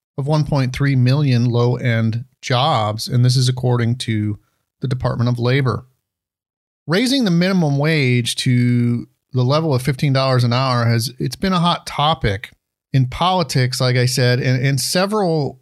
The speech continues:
career politicians are very adamant on getting policies pushed through that would accomplish the fifteen dollar an hour minimum wage. Yet, just like many ideas disconnected government representatives believe are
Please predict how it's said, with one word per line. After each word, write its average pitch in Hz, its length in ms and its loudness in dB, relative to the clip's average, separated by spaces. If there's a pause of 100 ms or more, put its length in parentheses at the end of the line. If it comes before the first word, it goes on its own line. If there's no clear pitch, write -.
(160)
career 170 320 0
politicians 135 1040 0
are 127 220 0
very 156 380 0
adamant 131 540 0
on 123 640 0
getting 143 240 2
policies 139 600 0
pushed - 360 -4
through 139 440 -2 (520)
that 135 120 -6
would 135 100 -2
accomplish 170 640 -2
the 123 100 -6
fifteen 120 420 -2
dollar 104 500 -2
an 117 100 0
hour 110 240 -2
minimum 110 360 -2
wage. 117 400 -6 (580)
Yet, 165 160 -2
just 196 180 -2
like 240 160 0
many 160 400 2
ideas 127 1080 0 (180)
disconnected 147 800 -2
government 139 440 0
representatives 127 920 0
believe 127 600 2
are 117 400 0